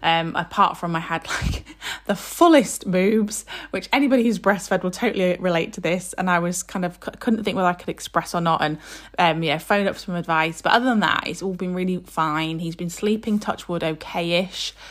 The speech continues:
Um, and I just, I think when it's your third, like, you just feel like you know what you're doing, you know? Like, I haven't felt, like,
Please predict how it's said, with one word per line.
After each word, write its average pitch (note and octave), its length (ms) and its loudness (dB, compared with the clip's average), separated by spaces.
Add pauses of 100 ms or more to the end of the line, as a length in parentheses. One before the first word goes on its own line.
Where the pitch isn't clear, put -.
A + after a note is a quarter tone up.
(280)
Um, F3+ 240 4
and F#3 100 4
I B3+ 60 6
just, E4+ 240 0
I B3+ 60 -4
think D4+ 140 -2
when D#4 120 4
it's D#4 120 -2
your C#4+ 100 0
third, F3 480 -2
like, - 100 -2
you F#3+ 100 -4
just G#3 240 -2
feel F#3+ 280 0
like - 360 -2
you F#3 80 -4
know E3 180 -2
what D#3+ 100 -8
you're F3 80 -6
doing, F3 360 0
you D3 100 -8
know? D#3 200 -2
Like, F3+ 180 -6
I F#3 40 -10
haven't F#3+ 280 -8
felt, E3 300 -2
like, - 320 -6